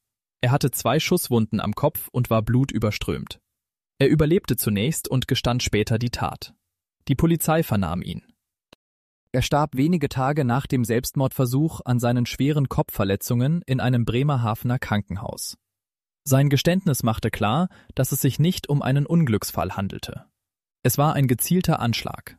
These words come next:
geplant für einen Versicherungsbetrug. Die Tat blieb lange als das bis dahin schwerste Sprengstoffverbrechen in Deutschland in Erinnerung. Sie veränderte das Leben vieler Menschen.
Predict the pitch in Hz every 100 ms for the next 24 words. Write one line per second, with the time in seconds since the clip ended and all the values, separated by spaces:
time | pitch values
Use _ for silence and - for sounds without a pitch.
0 | _ 104 - 120 156 185 - 127 135 139
1 | 139 127 117 101 - - - - - -
2 | - _ _ _ _ _ _ _ 127 -
3 | 127 170 - - 143 110 110 170 185 -
4 | 131 - 131 - 127 - 127 143 147 -
5 | 113 135 170 156 - - 131 - 117 -
6 | 104 110 104 123 110 110 98 - 98 101
7 | 107 113 113 120 92 - - _ _ _
8 | _ _ _ - 139 151 170 190 147 120
9 | 110 117 135 131 - 123 120 113 95 -
10 | - -